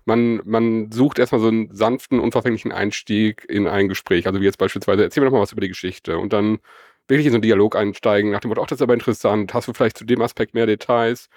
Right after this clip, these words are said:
und kannst mir noch ein bisschen was darüber, ähm, erzählen?“ Und dann am Ende, „Ja, wie wird das ganze Ding jetzt gebaut?“ Und dann kommt die Anleitung. Ne? Also, <laughs> ähm, was ist die nächste Antwort, die du ge-, bekommen hast, Stefan?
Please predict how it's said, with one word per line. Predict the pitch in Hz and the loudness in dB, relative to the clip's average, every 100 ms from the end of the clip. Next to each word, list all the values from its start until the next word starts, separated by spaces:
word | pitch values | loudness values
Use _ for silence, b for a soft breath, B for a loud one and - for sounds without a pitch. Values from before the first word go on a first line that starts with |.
| B - | B -6
und | 107 | -4
kannst | 117 | -2
mir | 117 | -2
noch | |
ein | 110 | -2
bisschen | 110 | -2
was | 101 | 0
darüber, | 139 127 139 135 135 b b b _ | 2 2 4 2 0 b b b _
ähm, | 123 120 120 120 117 | 2 2 2 -2 -2
erzählen?“ | 113 - 139 127 127 131 | -4 -4 2 4 4 0
Und | - 113 113 | 0 0 0
dann | 117 | 0
am | 113 | 0
Ende, | 120 127 127 131 _ _ _ _ _ _ _ - | 0 2 2 0 _ _ _ _ _ _ _ -2
„Ja, | 117 104 | 0 2
wie | |
wird | 117 | 2
das | 120 - | 2 0
ganze | 120 120 | -2 0
Ding | 117 | 2
jetzt | 107 - | 2 0
gebaut?“ | 92 101 123 - - | 0 2 2 -2 -12
Und | - | -4
dann | 104 | -2
kommt | 107 101 | -2 -4
die | |
Anleitung. | 92 85 - 80 - _ _ _ - | -4 -4 -8 -12 -18 _ _ _ -2
Ne? | 107 139 | 0 0
Also, | 120 101 110 104 107 107 | 0 2 4 4 2 -2
<laughs> | |
ähm, | 107 104 101 107 107 _ _ _ _ _ _ b b b b b b | 0 2 2 -2 -8 _ _ _ _ _ _ b b b b b b
was | 123 | -2
ist | 139 139 | 0 4
die | |
nächste | 131 135 123 | 4 4 2
Antwort, | 127 156 | 2 0
die | |
du | 156 | 0
ge-, | 151 147 135 | 0 0 0
bekommen | 139 - 151 156 | 0 0 0 0
hast, | 160 | -2
Stefan? | - 156 175 180 | 0 -2 0 -2